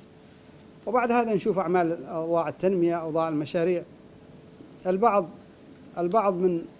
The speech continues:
منكم يعتقد بأنه ممكن أن تمشي الأمور في عدن مثلًا، عاصمة المؤقتة، تمشي الأمور بدون صعوبات كبيرة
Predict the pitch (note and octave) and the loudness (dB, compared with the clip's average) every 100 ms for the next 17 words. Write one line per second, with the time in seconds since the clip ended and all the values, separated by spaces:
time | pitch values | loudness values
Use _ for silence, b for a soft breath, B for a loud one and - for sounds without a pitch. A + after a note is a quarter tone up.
0 | - G3 G3+ F3+ F3+ F3 - - - - | -4 0 2 2 2 -2 -8 -20 -20 -20
1 | - - - - - - - - - - | -20 -20 -20 -20 -20 -20 -20 -20 -20 -20
2 | - - - - - - - - - - | -20 -20 -20 -20 -20 -20 -20 -20 -18 -6
3 | F3 G3 F3+ G3+ G#3 F3+ - - - - | 0 0 2 2 2 0 -8 -20 -20 -20
4 | - - - - - E3 F#3+ G3 G3 F#3+ | -20 -20 -20 -20 -16 -2 0 4 6 6
5 | F#3+ - - - - A#3+ A#3 G3+ F#3+ F#3 | 4 -4 -20 -20 -14 -4 -2 0 0 -2
6 | - - - - - - - F3+ E3 A3 | -10 -20 -20 -20 -20 -20 -8 -4 -2 -2
7 | - F3+ F3+ G3+ F3+ - - - - - | -2 0 0 0 -4 -8 -20 -20 -20 -20
8 | - - - - - F3+ F3+ F3+ E3 D3 | -20 -20 -20 -20 -6 -4 0 2 0 0
9 | D#3+ D#3 C3+ D#3+ D#3 E3 D3+ D#3+ D#3+ E3 | -2 -4 -2 -2 0 -2 -2 -4 -4 -4
10 | F#3+ F3+ F#3+ F3 F#3 D#3+ D#3 F#3 E3+ D#3+ | -4 -4 -2 0 0 0 0 0 0 -2
11 | E3+ F3 - E3+ D#3 | 0 0 0 -2 -2